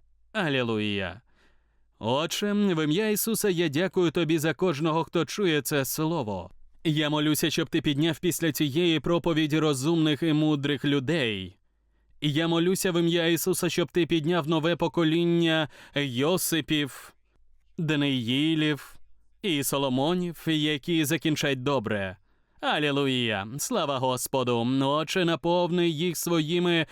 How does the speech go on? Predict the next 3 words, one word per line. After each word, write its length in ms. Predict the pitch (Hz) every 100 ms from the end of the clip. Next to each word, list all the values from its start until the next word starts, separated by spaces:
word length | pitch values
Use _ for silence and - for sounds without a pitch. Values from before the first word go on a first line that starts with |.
| - -
Хамам, 840 | - 214 143 127 139 156 165 160 _ _ _ _ -
Бін, 640 | 131 139 135 151 160 170 _ _ _
Фронімос 1040 | - 214 180 156 147 151 151 156 - -